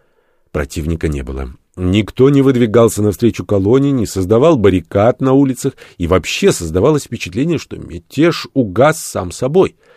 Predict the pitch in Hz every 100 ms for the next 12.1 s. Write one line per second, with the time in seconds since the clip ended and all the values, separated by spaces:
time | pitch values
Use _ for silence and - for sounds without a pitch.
0 | _ _ - - 76 67 78 - 95 90
1 | 104 - 95 92 90 - 95 92 95 85
2 | 90 87 90 85 92 92 90 95 - -
3 | 98 110 - 82 73 73 - - - -
4 | _ _ - 117 110 107 107 95 107 92
5 | 107 110 113 117 101 113 101 107 110 107
6 | 107 104 98 156 180 76 - 92 82 85
7 | 90 90 87 - 92 82 85 95 90 90
8 | 80 95 92 80 90 87 - 85 80 82
9 | 80 - 165 - - - - 107 107 131
10 | 180 - 151 139 139 160 - - - 127
11 | 139 - 143 143 139 131 170 165 107 71